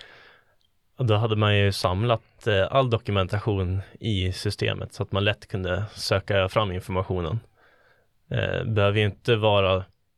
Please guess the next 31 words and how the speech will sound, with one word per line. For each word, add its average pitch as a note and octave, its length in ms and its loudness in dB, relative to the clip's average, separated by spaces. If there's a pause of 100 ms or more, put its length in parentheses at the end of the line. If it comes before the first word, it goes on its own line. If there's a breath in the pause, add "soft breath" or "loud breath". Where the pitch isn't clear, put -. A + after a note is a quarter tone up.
(240)
eh, D#2 500 -4 (600)
så A#2 140 -2
att - 120 -6
man G#2 120 2
har G2 460 2 (400)
allting, G#2 920 2 (340)
eh, F#2 260 0 (180)
i F#2+ 360 0 (720 soft breath)
systemet, F2 600 -2
men G2+ 300 0 (480 soft breath)
ändå A2 180 4
att A2 100 -2
man A2 200 2
kan G#2+ 200 2
få A2+ 100 0
fram G2 560 2
reservdelar G2 800 2
och F#2 60 2
manualer F#2+ 500 2
och - 160 -2
så. - 200 -6 (600 soft breath)
Eh, G1+ 800 -2 (460)
man A2+ 200 0
behöver G#2+ 220 4
ju, G#2 200 4 (600)
måste A#2 500 0
ju A2 60 6
inte, G#2 340 0
eh, F#2 540 0
gå G2 400 2
till G2 60 -10